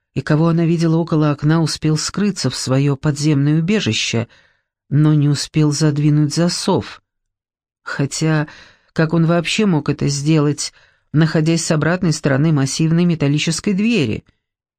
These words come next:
С другой стороны, привидения и не на такое способны.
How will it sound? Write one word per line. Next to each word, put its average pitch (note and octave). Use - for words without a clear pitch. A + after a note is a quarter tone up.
С C3+
другой D#3
стороны, F3+
привидения F3
и F#3+
не F3+
на F#3+
такое G3
способны. F#3+